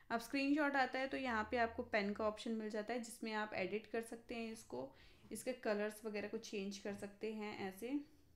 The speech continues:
क्रॉप कर सकते हैं, एडजस्ट कर सकते हैं, फिल्टर लगा सकते हैं अलग-अलग,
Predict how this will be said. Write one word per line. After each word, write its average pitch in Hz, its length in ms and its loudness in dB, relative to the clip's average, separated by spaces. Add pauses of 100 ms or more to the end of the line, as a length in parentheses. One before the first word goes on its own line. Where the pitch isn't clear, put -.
(420)
क्रॉप 214 300 0
कर 226 160 -2
सकते 220 400 -4
हैं, 226 300 -4 (420)
एडजस्ट 202 540 2
कर 220 120 2
सकते 220 280 -6
हैं, 226 160 -4
फिल्टर 202 360 0
लगा 208 300 2
सकते 214 340 -4
हैं 226 160 -2
अलग-अलग, 202 600 0